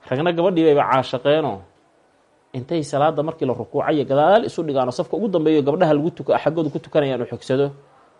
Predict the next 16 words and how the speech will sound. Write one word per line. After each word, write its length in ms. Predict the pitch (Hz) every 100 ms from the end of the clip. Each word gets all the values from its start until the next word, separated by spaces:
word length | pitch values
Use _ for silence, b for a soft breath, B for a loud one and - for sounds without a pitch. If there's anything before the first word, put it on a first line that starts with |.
| _ -
markii 420 | 170 - 208 214
uu 240 | 165 156
rukuucoba 520 | 135 123 - 139 151 127
gadaal 220 | 139 147
ka 80 | 135
fiirinayaaba, 600 | 143 131 123 113 113 - _ _ b b b b -
halkaasuu 400 | 220 - 127 123
ka 100 | 131
qoraasanhaya. 640 | 117 117 107 117 92 85 _ _ _ -
Bal 100 | 113
gabadha 200 | 139 147
wejigeedii 520 | 156 135 127 135 120
inuu 140 | 120 -
arko 180 | - 113
asagoo 240 | 147 139
rukuucsan, 440 | 117 113 104 151